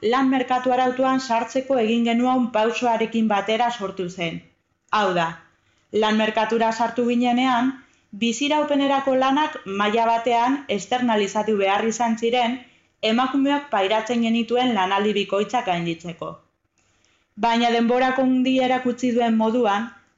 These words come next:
prozesu hori ez zen egin lan produktiboa eta reproduktiboaren berrantolaketaren ikuspegi integral batetik, eta ondorioz,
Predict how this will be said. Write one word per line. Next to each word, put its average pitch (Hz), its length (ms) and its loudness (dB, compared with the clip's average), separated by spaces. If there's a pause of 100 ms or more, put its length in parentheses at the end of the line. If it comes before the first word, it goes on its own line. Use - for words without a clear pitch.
prozesu 254 600 0
hori 254 420 0
ez 220 200 0
zen 269 180 0
egin 214 320 0
lan 214 220 2
produktiboa 220 680 0
eta 185 200 0
reproduktiboaren 220 1120 0 (380)
berrantolaketaren 220 1160 0 (120)
ikuspegi 233 580 -4
integral 214 480 0
batetik, 170 580 -4 (560)
eta 185 260 0
ondorioz, 214 540 0